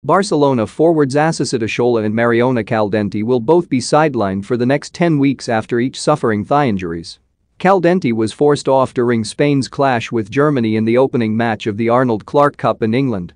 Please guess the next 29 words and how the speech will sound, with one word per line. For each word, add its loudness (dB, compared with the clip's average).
and 0
withdrew 2
from -2
the 0
squad 0
on -2
Friday 0
morning. -4
Oshola 2
is 0
away 2
with 0
Nigeria, 0
but 0
missed 0
her 0
country's -2
win 0
over 2
Ivory 0
Coast -2
in -2
a 2
World 2
Cup -4
qualifier 0
on -4
Friday 0
afternoon. -4